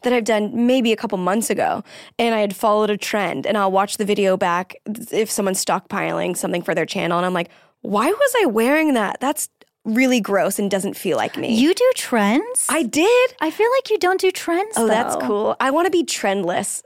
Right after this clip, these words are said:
Speaker 1: I wanna be
Speaker 2: <laughs>
Speaker 1: trendless and
Speaker 2: I like
Speaker 1: timeless.
Speaker 2: that. I like
Speaker 1: Like,
Speaker 2: that.
Speaker 1: I'm, I'm over it. I
Speaker 2: Yeah.
Speaker 1: wanna be, like, so simple.
Speaker 2: Yeah.
Speaker 1: Um, but yeah, I, I did the tr-, this video in particular was when those, like, silk skirts were really in. Like, it was, like, a silk, um,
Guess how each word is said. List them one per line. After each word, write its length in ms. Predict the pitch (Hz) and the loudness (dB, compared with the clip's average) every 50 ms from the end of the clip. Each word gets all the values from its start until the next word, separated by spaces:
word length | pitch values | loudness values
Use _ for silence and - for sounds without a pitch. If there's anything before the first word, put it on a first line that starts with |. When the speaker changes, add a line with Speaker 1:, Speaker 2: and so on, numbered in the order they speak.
| - - | -6 -2
Speaker 1:
I 140 | - 240 | -2 0
wanna 160 | 262 294 320 339 | 0 0 2 2
be 80 | 381 277 | 2 2
Speaker 2:
<laughs> 120 | 233 247 | 2 2
Speaker 1:
trendless 380 | 320 320 285 277 277 285 - 269 | 2 2 2 2 2 0 2 0
and 80 | 233 226 | 0 2
Speaker 2:
I 40 | 226 | 2
like 240 | 254 220 214 285 - | 2 2 2 2 0
Speaker 1:
timeless. 360 | - 226 202 185 196 - - _ | 0 0 0 0 -2 -4 -6 _
Speaker 2:
that. 120 | - - - | -4 -4 -4
I 20 | - | -4
like 120 | 311 - - | -8 -4 -2
Speaker 1:
Like, 160 | 269 247 226 | 0 0 2
Speaker 2:
that. 80 | - 233 262 285 | 2 2 2 2
Speaker 1:
I'm, 260 | 285 285 269 247 - - - | 2 2 0 0 -2 -4 -4
I'm 160 | 220 226 226 | -2 0 2
over 260 | 214 220 208 226 190 | 2 2 2 0 0
it. 160 | 156 190 - - 330 | 0 0 -2 -4 -4
I 140 | - 220 233 | -2 2 2
Speaker 2:
Yeah. 80 | 240 220 | 4 4
Speaker 1:
wanna 140 | 247 247 233 | 2 2 2
be, 120 | 247 233 | 2 2
like, 180 | 269 285 226 - | 2 2 0 -2
so 280 | - - 240 247 269 | -2 0 2 2 2
simple. 560 | 269 - 254 240 226 - 233 226 240 247 262 - - - | 2 2 0 0 0 0 2 2 2 2 0 -4 -8 -4
Speaker 2:
Yeah. 340 | 254 240 214 202 196 196 190 190 - | 0 2 2 2 2 0 -2 -2 -2
Speaker 1:
Um, 680 | - 233 233 226 233 226 220 208 214 220 214 202 - - _ _ _ | 0 2 2 2 2 2 2 0 -2 -2 -2 -4 -8 -12 _ _ _
but 320 | - 262 247 240 233 - - | 0 2 2 2 2 0 0
yeah, 160 | 226 262 254 | 0 0 0
I, 160 | 254 254 - - | 0 0 0 -2
I 60 | 226 | 0
did 120 | 233 254 220 | 0 0 0
the 80 | 240 | -2
tr-, 200 | 233 - - - - 220 - - - - | -4 -4 -6 -8 -8 -10 -12 -10 -4 -2
this 180 | 240 233 - | -2 0 0
video 380 | 240 233 220 214 208 202 196 202 | 0 0 2 2 2 4 4 4
in 120 | 196 202 | 2 0
particular 480 | - 208 190 220 208 - 202 190 190 180 | -2 -4 -4 -4 -2 0 2 2 4 4
was 160 | 190 196 196 | 2 2 0
when 420 | 196 208 202 202 202 196 196 214 | 0 0 2 2 0 -2 -2 -2
those, 380 | - 214 202 196 196 190 185 - | 0 0 2 2 2 0 0 -2
like, 200 | 202 185 185 - - | -2 -2 -4 -4 -6
silk 540 | - - - - - 233 220 220 220 - - | -6 -4 -4 -2 0 0 0 0 -2 -4 -6
skirts 560 | - - - - 196 185 175 - - - - | -6 -6 -4 -2 -2 -2 -2 -2 -6 -4 -2
were 160 | 269 269 262 | 0 0 2
really 460 | 269 277 277 269 277 277 277 277 415 - | 2 2 2 2 2 2 2 0 0 0
in. 420 | - 269 269 277 294 294 302 294 | 0 0 2 2 2 2 2 2
Like, 160 | 302 214 214 | 0 0 0
it 40 | 226 | 0
was, 80 | 208 190 | -2 -2
like, 140 | 202 - | -2 -2
a 40 | 208 | -4
silk, 400 | - - - - 240 233 226 - - | -4 -4 -2 0 0 0 -2 -2 -4
um, 420 | - 208 202 196 190 185 185 185 | -2 -2 0 0 0 0 -2 -2